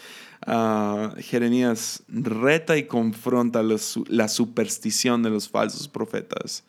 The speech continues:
diciendo, "Esto es basura, no es cierto, dejen de vivir en la negación.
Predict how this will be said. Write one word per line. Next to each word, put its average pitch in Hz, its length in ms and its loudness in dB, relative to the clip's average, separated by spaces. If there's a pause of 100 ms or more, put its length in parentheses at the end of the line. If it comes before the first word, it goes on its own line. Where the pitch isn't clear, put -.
(420)
diciendo, 113 440 4
"Esto 107 220 0
es 110 60 -4
basura, 117 680 2
no 113 140 0
es 107 80 -2
cierto, 110 640 0 (280)
dejen 123 320 2
de 127 80 4
vivir 120 340 4
en 123 100 2
la 120 100 2
negación. 113 800 0